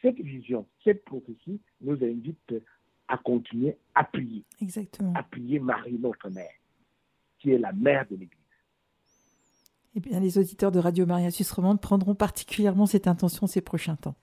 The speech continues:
Speaker 1: Voilà. Et les, les auditeurs de Radio Maria sont mieux placés pour connaître, euh,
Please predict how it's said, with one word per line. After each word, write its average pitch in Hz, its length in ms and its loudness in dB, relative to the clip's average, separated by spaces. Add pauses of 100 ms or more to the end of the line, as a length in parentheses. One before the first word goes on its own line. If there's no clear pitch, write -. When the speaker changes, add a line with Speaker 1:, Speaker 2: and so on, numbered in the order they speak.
(1800)
Speaker 1:
Voilà. 107 320 0 (500)
Et 127 380 8
les, 123 420 0
les 123 140 -2 (100)
auditeurs 123 440 -2
de 117 260 -4
Radio 113 260 -4
Maria 123 480 -2 (280)
sont 151 160 8 (160)
mieux 151 180 6
placés 135 500 -4 (260)
pour 143 220 -2
connaître, 127 520 0 (520)
euh, 113 200 -2